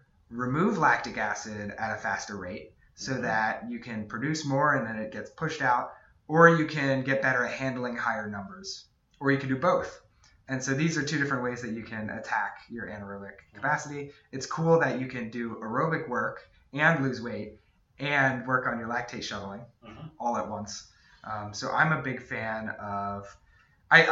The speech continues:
Speaker 1: I did a lot of, uh, long endurance rides last year, but
Speaker 2: Mm-hmm.
Speaker 1: this year I really focused on staying right at, uh, mid endurance, mid to
Speaker 2: Mm-hmm.
Speaker 1: high endurance. And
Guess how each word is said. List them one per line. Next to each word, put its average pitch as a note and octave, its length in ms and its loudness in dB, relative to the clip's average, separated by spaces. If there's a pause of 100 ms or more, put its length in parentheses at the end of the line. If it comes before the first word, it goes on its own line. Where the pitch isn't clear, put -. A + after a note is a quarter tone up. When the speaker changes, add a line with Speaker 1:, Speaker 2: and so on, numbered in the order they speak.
Speaker 1:
I D#3 40 2
did G3+ 320 2
a D3 60 -2
lot B2 280 2
of, B2 360 -6
uh, A2+ 280 -4 (120)
long A#2+ 380 -2
endurance A2+ 400 -6
rides A#2 300 -4
last G2+ 420 -6
year, F#3 140 -2
but D3+ 200 -4
Speaker 2:
Mm-hmm. B2 180 -10
Speaker 1:
this D3+ 200 -2
year D3+ 160 2
I A#2 160 2
really C3 300 -2
focused B2+ 580 -6
on A2 180 -8
staying G#2 420 -10
right B2 380 -4
at, A2+ 440 2 (420)
uh, G2+ 380 -6
mid C3 260 0
endurance, C#3 520 0
mid C3+ 200 0
to C#3 80 0
Speaker 2:
Mm-hmm. - 80 -4
Speaker 1:
high C3 160 2
endurance. B2 580 -4 (920)
And B2 640 2